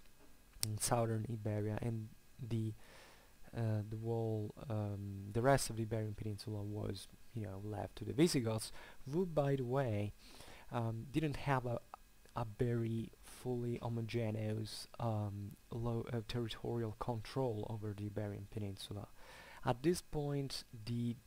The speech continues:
the, the, the core of the Visigothic kingdom was basically around Toledo, which wa-, to-, was the Roman Politum. So in, in the first, in, in, you know, in the very uh, center of the Iberian Peninsula, but even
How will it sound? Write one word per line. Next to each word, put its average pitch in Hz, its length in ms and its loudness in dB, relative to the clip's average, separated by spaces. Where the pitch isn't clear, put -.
the, 131 140 0
the, 120 400 2
the 113 120 0
core 135 440 2
of 117 140 0
the 113 60 -10
Visigothic 120 600 0
kingdom 113 440 0
was 107 240 -2
basically 107 640 0
around 104 520 -2
Toledo, 127 520 4
which 117 340 -6
wa-, 113 120 -2
to-, 113 180 -2
was 110 380 -2
the 110 80 -4
Roman 117 440 0
Politum. 120 600 0
So 131 140 4
in, 123 240 0
in 127 80 0
the 120 80 2
first, 160 460 0
in, 127 80 0
in, 117 380 -2
you 123 80 -2
know, 123 120 2
in 120 120 2
the 117 60 0
very 143 340 4
uh, 117 120 2
center 123 500 0
of 107 140 -2
the 107 80 -2
Iberian 107 400 0
Peninsula, 107 460 0
but 113 200 -4
even 175 360 2